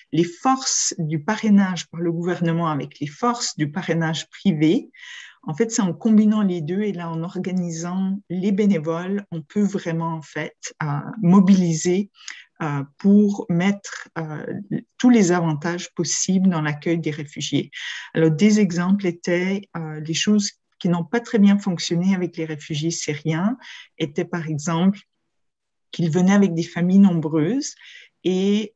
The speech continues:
euh, les mamans en particulier ne voulaient pas prendre des cours de langue parce que ça voulait dire quitter,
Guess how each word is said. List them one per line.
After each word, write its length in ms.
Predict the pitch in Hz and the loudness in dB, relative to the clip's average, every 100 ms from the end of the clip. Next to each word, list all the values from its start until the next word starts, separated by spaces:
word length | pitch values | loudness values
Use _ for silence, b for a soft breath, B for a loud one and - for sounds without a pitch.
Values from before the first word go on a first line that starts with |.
| - | -10
euh, 160 | 160 160 | -8 -4
les 160 | 170 | -2
mamans 420 | 170 175 170 190 | 0 0 0 0
en 40 | 202 | -2
particulier 800 | 190 - 151 - 156 165 208 269 | -4 -12 -16 -12 -6 -4 -4 -4
ne 100 | 190 | -4
voulaient 280 | 170 175 175 | -4 -4 -6
pas 360 | - 208 233 262 _ _ | -6 -6 -6 -10 _ _
prendre 320 | - 208 220 | -8 -2 0
des 140 | 185 - | 0 -4
cours 200 | 220 226 | -4 -2
de 140 | 196 | 0
langue 420 | 165 156 214 262 - b b _ | -2 -4 -4 -4 -8 b b _
parce 220 | - 156 - | -12 -10 -10
que 80 | |
ça 140 | - 165 | -4 -4
voulait 260 | 165 165 | -2 -2
dire 400 | 147 170 190 208 202 _ | -2 -2 -2 -2 -4 _
quitter, 600 | - - 214 208 208 | -16 -8 -4 -2 -2